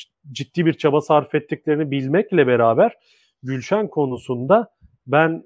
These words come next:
e, çok iyi bir sınav verebildikleri kanaatinde değilim. Burada, e, ifade hürriyetini, hukuku savunma anlamında güçlü durmadılar. A K P'nin, Erdoğan'ın siyasi özelliği şu,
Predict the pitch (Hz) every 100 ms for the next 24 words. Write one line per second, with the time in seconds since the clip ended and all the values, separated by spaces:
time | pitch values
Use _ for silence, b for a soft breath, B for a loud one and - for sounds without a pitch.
0 | 151 139 135 135 135 135 131 - 196 196
1 | 170 151 170 175 - 151 143 139 135 131
2 | 127 131 131 127 156 151 131 123 120 123
3 | 123 120 147 120 202 214 _ _ _ 196
4 | 147 123 180 196 _ _ _ - 135 131
5 | 131 131 143 - 120 - _ 165 - 127
6 | 127 175 180 147 139 123 123 135 135 135
7 | 139 135 165 - 131 143 160 170 131 120
8 | 117 123 202 127 127 - 185 196 127 139
9 | 160 131 113 151 202 - 135 131 - 139
10 | 151 156 139 - 131 156 147 127 156 196
11 | _ _ _ - 127 120 120 - 175 135
12 | 127 123 117 117 - 202 -